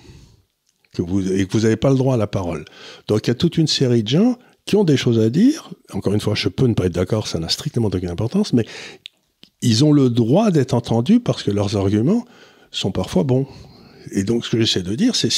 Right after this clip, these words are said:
pour tous ceux qui sont attachés à la liberté de la presse, et à la liberté de penser, et à la liberté de s'exprimer, ben, il me semble que,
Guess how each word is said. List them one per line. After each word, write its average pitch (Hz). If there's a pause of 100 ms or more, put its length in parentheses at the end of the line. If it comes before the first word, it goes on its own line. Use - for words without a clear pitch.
(120)
pour 143
tous 196
ceux 175
qui -
sont 117
attachés 104
à 101
la 92
liberté 82
de 82
la 92
presse, 226 (920)
et 101
à 87
la 87
liberté 85
de 80
penser, 214 (380)
et -
à 87
la 85
liberté 80
de 69
s'exprimer, 196
ben, -
il 180
me 180
semble 165
que, -